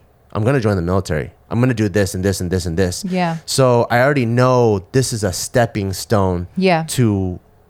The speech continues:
Speaker 1: what my real purpose is.
Speaker 2: Yeah.
Speaker 1: And I think because of that,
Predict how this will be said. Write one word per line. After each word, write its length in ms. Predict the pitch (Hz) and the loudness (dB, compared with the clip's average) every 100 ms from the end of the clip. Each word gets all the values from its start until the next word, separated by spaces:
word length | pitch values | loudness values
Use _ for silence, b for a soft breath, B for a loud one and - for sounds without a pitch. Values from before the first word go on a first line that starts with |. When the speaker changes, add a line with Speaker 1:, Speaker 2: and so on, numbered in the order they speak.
| - | -4
Speaker 1:
what 220 | 123 - | -2 -2
my 140 | 104 | -2
real 560 | 92 92 92 120 127 104 | -2 -4 -2 2 4 2
purpose 480 | - 98 82 78 - | 0 -4 -4 -6 -6
is. 300 | 69 - - | -8 -8 -8
Speaker 2:
Yeah. 340 | 185 190 156 160 | -2 0 0 -2
Speaker 1:
And 100 | 120 | 0
I 60 | 120 | 0
think 260 | 143 127 - | 0 -2 -2
because 480 | 110 - 135 143 160 | -6 0 2 2 0
of 120 | 151 | 0
that, 400 | 165 175 180 - | 0 0 -2 -8